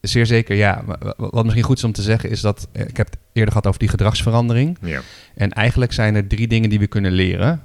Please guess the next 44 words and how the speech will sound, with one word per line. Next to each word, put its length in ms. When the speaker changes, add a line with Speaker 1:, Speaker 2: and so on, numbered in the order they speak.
Speaker 1:
Eh, 280
dan 140
denken 220
mensen, 360
"Hm, 120
drie 180
dingen, 220
maar 100
ik 120
spreek 280
Engels, 320
Duits, 320
Frans 500
en 160
Italiaans. 440
Dat 100
zijn 160
al 80
meer 180
dan 180
drie 180
dingen." 320
Maar 100
wat 100
ik 60
bedoel 200
met 140
drie 220
dingen 260
is 80
dat 140
je, 260
je 100
kunt 260
kennis, 460
eh, 120
leren. 520
Je 100
kunt 200
jezelf 360
een, 160
eh, 80
vaardigheid 540
aanleren. 680